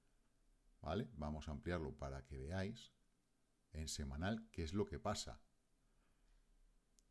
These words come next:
Ala, ya se me ha ampliado demasiado. Estoy yo aquí con demasiadas cosas abiertas y la máquina sufre. Bien. Fijaros dónde está la línea verde, aquí.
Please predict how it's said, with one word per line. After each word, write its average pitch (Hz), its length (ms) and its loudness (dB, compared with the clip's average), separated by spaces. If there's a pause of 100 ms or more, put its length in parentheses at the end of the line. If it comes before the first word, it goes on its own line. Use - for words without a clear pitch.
(120)
Ala, 67 300 -6
ya 71 120 -6
se 78 100 -6
me 76 60 -2
ha 73 40 -2
ampliado 73 240 -2
demasiado. 67 400 -6 (720)
Estoy 76 300 -2
yo 78 120 2
aquí 73 160 -4
con 73 160 -2
demasiadas 73 460 0
cosas 76 280 -4
abiertas 110 540 4 (1120)
y 80 120 -4
la 71 120 0
máquina 107 560 4 (440)
sufre. - 520 -6 (420)
Bien. 107 280 6 (1900)
Fijaros 127 580 6 (100)
dónde 113 180 8
está 110 160 6
la 101 120 8
línea 95 220 4
verde, 127 460 4
aquí. 90 320 -2